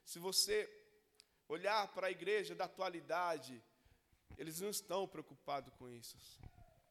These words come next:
Infelizmente, nós estamos deixando isso passar desapercebido. Mas ele não deixa, sua palavra ela permanece. Marcos vai dizer, Mateus vai dizer que passarão céus e terra, mas a sua palavra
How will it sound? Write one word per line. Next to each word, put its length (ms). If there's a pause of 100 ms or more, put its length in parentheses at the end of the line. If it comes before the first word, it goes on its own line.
Infelizmente, 960 (280)
nós 200
estamos 400
deixando 480
isso 260
passar 500
desapercebido. 720 (760)
Mas 280
ele 200
não 160
deixa, 480
sua 160
palavra 560
ela 140
permanece. 760 (720)
Marcos 440
vai 120
dizer, 360
Mateus 300
vai 120
dizer 240
que 240 (240)
passarão 540
céus 640
e 60
terra, 520 (420)
mas 200
a 60
sua 220
palavra 560